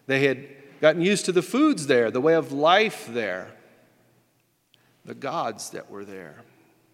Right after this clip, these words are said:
And in the desert, they learned to be dependent upon Yahweh,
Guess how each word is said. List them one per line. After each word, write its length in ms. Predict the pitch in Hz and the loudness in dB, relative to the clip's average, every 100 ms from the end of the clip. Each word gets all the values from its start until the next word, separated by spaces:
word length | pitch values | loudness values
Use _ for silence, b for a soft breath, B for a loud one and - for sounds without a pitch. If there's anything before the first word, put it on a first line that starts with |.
| _ _ b b b b b 147 | _ _ b b b b b 4
And 140 | 185 | 6
in 80 | 208 | 6
the 80 | 190 | 6
desert, 420 | 220 233 233 180 | 4 4 2 4
they 140 | 196 | 4
learned 380 | 185 220 240 240 | 4 4 2 0
to 100 | 208 | -2
be 220 | 175 220 | -2 0
dependent 680 | 196 - 170 208 226 220 214 | 0 0 0 0 2 0 0
upon 640 | 202 202 196 196 202 202 190 B B B B _ | -4 -2 2 4 6 4 -4 B B B B _
Yahweh, 1000 | 147 185 202 226 220 196 139 123 107 | 0 2 4 6 8 6 4 0 -2